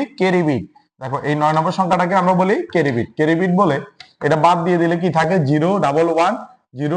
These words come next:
ডাবল ওয়ান ডাবল জিরো বাইনারি। এখানে জিরোরও দাম আছে, এটা বাদ দেওয়া যাবে না। কিন্তু দেখো, এটা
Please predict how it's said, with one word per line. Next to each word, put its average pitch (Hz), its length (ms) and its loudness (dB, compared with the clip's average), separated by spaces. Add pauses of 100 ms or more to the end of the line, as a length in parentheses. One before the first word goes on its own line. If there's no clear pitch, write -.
(120)
ডাবল 151 300 2
ওয়ান 175 160 2 (140)
ডাবল 139 280 2
জিরো 170 140 2 (140)
বাইনারি। 127 320 0 (340)
এখানে 196 220 0 (120)
জিরোরও 185 380 2
দাম 180 180 0
আছে, 160 180 -4
এটা 175 160 2
বাদ 151 160 0
দেওয়া 139 180 2
যাবে 110 180 0
না। 110 40 -4 (100)
কিন্তু 208 240 2 (100)
দেখো, 120 200 -2 (680)
এটা 175 140 -4